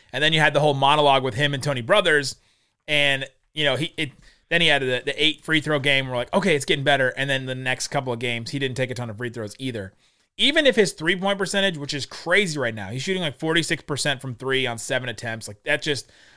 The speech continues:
I don't think that's sustainable for anybody except for Steph Curry. Like, if that even decreases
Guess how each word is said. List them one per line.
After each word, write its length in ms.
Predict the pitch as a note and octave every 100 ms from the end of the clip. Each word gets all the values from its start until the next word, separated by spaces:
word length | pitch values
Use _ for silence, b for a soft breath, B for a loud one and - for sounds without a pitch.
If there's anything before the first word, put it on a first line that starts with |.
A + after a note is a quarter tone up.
| b
I 60 | E3+
don't 100 | F3
think 120 | D#3+
that's 200 | D3 C#3
sustainable 480 | C3+ - C#3 B2+ A2
for 140 | G2+
anybody 380 | C3 F3 B2+ G2+
except 240 | F#2+ B2 -
for 60 |
Steph 260 | G#2+ A#2+ -
Curry. 400 | - D3 D3 E3 _ _ _ -
Like, 200 | A#2+ - _ _ _ _ _ _ -
if 260 | D3+ C3+ - _ _ _
that 280 | D3 F#3 -
even 420 | G3 G3 F#3 D3+ - _ _ _ -
decreases 760 | D#3 - D3 D#3+ E3+ F#3 F3+